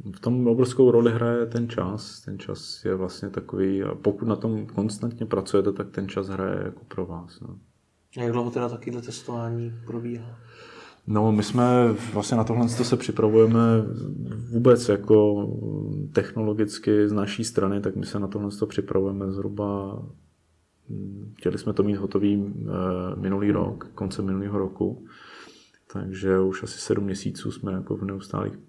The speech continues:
Speaker 1: mm, jakoby, eh, vývoji. A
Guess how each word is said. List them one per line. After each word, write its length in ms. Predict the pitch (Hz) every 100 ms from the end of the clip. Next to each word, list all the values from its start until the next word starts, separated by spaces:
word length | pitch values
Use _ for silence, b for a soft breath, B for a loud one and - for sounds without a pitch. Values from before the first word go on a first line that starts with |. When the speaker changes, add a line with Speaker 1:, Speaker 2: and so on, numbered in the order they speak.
| -
Speaker 1:
mm, 280 | - 117 113
jakoby, 400 | - - 92 92 92 95 104 - _ B B B B B _ 95
eh, 20 | 90 85 87 92
vývoji. 680 | 95 95 95 92 92 98 - B B B _ _
A 420 | - 92 90 90